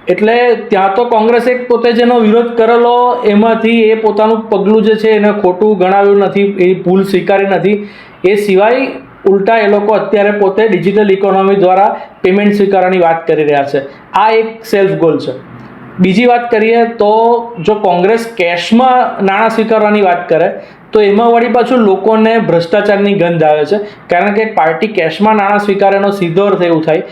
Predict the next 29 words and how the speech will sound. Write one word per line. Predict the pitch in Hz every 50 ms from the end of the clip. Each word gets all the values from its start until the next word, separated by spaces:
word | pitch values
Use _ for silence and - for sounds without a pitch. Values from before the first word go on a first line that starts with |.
| - - -
કે | - 190
ક્યાંક | 190 - 185 175 175 175
ને | 202 208 208
ક્યાંક | 208 208 196 196 208 208 - -
કોંગ્રેસના | 180 156 156 165 180 190 185 190 190 185 180
નેતાઓ | 175 165 160 156 156 170 165 165 175 185 190
પોતાની | 185 - 165 165 165 175 175 180 185 185
પાસે | 180 180 165 165 180 170
રહેલા | 160 160 165 170 175
કાળા | 175 175 - 156 147 151 170 185
નાણાંને | 185 180 165 165 170 170 170 175 190 214 220 196 - - - - - - 147 131
ધોળા | 160 165 175 190 202
કરવા | 202 196 190 180 185 180
માટે | 180 175 170 170 170 190
આખું | 180 165 - - - 185 185
કામ | - 165 156 170 190 190 - -
કરી | 170 165 160 156
રહ્યા | 151 143 135 127
છે. | - - 123 110 - - - - - - - - - - - - - - - - - - - - - -
આપણે | - 156 180 208 208
એવો | 208 208
કોઈ | - 233 226
આરોપ | 202 202 220 220 226
નથી | 226 208 226
મૂકતા, | 226 214 190 202 - 202 196
પણ | 190 196 196 208 214 208 190
સોશિયલ | 170 156 - 185 165 165 - 226 226 220
મીડિયા | 214 214 196 196 208 208
ઉપર, | 202 202 202 202 202 196